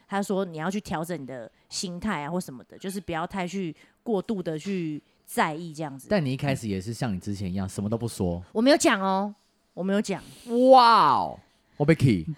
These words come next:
Speaker 1: 然后后来呢，我就是，然后他就会帮我调配数，就我们会抽那个精油，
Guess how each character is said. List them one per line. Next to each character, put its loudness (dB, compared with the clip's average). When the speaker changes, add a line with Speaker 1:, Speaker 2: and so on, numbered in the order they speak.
Speaker 1:
然 4
后 2
后 4
来 4
呢， 4
我 4
就 0
是， 0
然 -2
后 0
他 -2
就 -2
会 4
帮 0
我 -2
调 -4
配 -2
数， -8
就 0
我 2
们 0
会 4
抽 -2
那 -4
个 -4
精 -10
油， -12